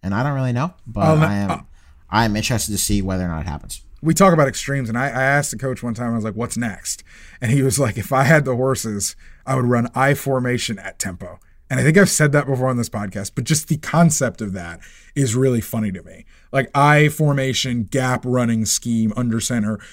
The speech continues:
Speaker 2: three yards, cloud of dust type stuff. Um, remember, inside zone, the stuff that, that, that teams are doing right now, that stuff's physical. It's stuff's real physical. Um, and so if we, if we continue to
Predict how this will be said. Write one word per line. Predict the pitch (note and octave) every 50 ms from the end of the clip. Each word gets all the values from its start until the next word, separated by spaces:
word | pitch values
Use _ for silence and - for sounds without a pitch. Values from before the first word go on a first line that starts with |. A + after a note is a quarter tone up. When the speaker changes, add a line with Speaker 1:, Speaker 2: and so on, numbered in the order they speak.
| - -
Speaker 2:
three | - - C#3 C#3+ B2+ B2
yards, | B2+ A#2+ A#2+ A#2+ A2+ G2 -
cloud | - - C3 B2+ A#2 A2+
of | A2+ G2+
dust | F2+ B2 A2+ G2 - -
type | - A#2+ F#2+ F#2 -
stuff. | - - - C3 F#2+ - - - - - -
Um, | F#2 F#2 F2+ F2 F2 F2 F2 F2+
remember, | F#2+ A2 B2+ C3+ C3 A#2 G#2+ G2+
inside | A2 C3+ C#3 - D3 C#3+ C#3 B2
zone, | A2+ C3+ C#3 D3+ D3+ D3+ D3 C3+
the | B2+
stuff | - - C#3+ C3+ -
that, | C3 A2
that, | - C3+ B2 A2+ - - - - - - - _
that | C#3 C3+
teams | - - D3+ D3+ B2+
are | B2
doing | B2 C3 B2+ B2+
right | C3 C3+ C#3
now, | D#3 D#3+ D3+
that | C#3 C#3 -
stuff's | - - F3 E3+ -
physical. | - E3+ F#3 F#3 E3+ C#3+ A#2+ G2+
It's | F#2+ -
stuff's | - B2 - -
real | G#2+ A#2+ C#3+ F3 F3+ D#3+
physical. | - - B2+ G2 G2+ F2+ - - - - _ _ -
Um, | F#2+ F#2+ G2 F#2+ F#2 F2+ F2 F2+ F#2
and | G2+ G#2+ G#2+
so | - A2+ G#2+ G#2 G2+ - - - - - - - _
if | - C3 - -
we, | A#2+ B2 C3 C3+ C3+ C3+ C3 C3 B2+ -
if | C3 A2+ F#2
we | B2 C#3 B2
continue | - C#3 B2 - - - D#3 D#3+ D#3+ E3 D3+ C#3 A#2+
to | - - C3+ B2 A#2 A#2 A2 G#2